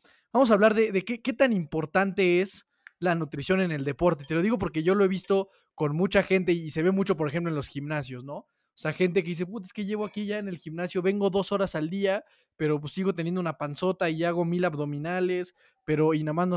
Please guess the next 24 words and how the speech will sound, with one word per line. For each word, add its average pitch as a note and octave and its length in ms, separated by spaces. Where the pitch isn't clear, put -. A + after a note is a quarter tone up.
no E3+ 100
me E3+ 100
salen E3+ 280
cuadritos", E3 760
y D3+ 180
les D3+ 160
preguntas F3 420
que D3+ 140
qué F3 140
comen F#3+ 400
y, D3 80
pues, C#3+ 160
te D3 80
dicen D#3 340
que C#3 160
cenan D#3+ 320
tacos D#3 300
todos D3+ 200
los C#3 220
días E3+ 480
y C#3 140
que C#3+ 180
desayunan D3+ 500
molletes D#3+ 800